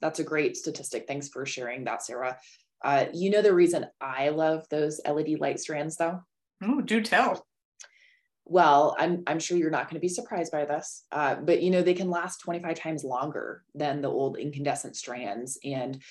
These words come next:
Speaker 1: I've also seen some Department of Energy estimates that suggest strands of L E D holiday lights bought today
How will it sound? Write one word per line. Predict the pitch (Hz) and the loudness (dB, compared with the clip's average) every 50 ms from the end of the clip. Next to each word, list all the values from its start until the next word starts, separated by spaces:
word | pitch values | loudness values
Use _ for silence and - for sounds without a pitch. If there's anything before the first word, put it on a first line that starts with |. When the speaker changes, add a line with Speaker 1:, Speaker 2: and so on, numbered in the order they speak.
| - - - _ - | -20 -20 -20 _ 0
Speaker 1:
I've | - 170 175 | 2 4 4
also | 180 175 - 180 | 4 4 2 0
seen | 170 - 175 160 156 151 | 0 0 0 -2 -2 -2
some | 156 - 143 147 | -2 -4 -4 -2
Department | 147 151 - - - - - 151 147 | -2 -4 -6 -6 -10 -8 -4 -2 -2
of | 135 139 - - | -2 -4 -4 -6
Energy | 131 139 131 131 135 139 135 123 - - - | -6 -6 -6 -6 -6 -6 -8 -8 -8 -6 -4
estimates | 131 135 135 - - - 185 190 196 202 202 - | -4 -2 -2 -4 -6 -6 -2 -2 -2 -2 -4 -4
that | 156 - | -6 -6
suggest | - - - 143 139 - - 143 143 147 143 - - - - - - | -6 -6 -8 -10 -8 -4 0 0 0 0 -2 -4 -8 -12 -14 -14 -14
strands | - - - - 185 180 180 185 190 175 | -12 -10 -6 -2 -2 0 0 0 0 -2
of | 165 - - | -2 0 2
L | 175 175 | 4 6
E | 175 | 6
D | 175 151 143 | 4 4 0
holiday | 143 - 220 247 247 185 165 147 | -2 -2 -2 0 0 0 0 0
lights | 143 143 143 135 139 139 - | 2 2 2 2 0 -2 -4
bought | - - 147 - - | -2 0 0 0 0
today | - - 143 139 160 160 165 156 143 139 131 131 135 131 | -4 -8 -4 -2 0 0 2 2 2 2 2 0 0 -4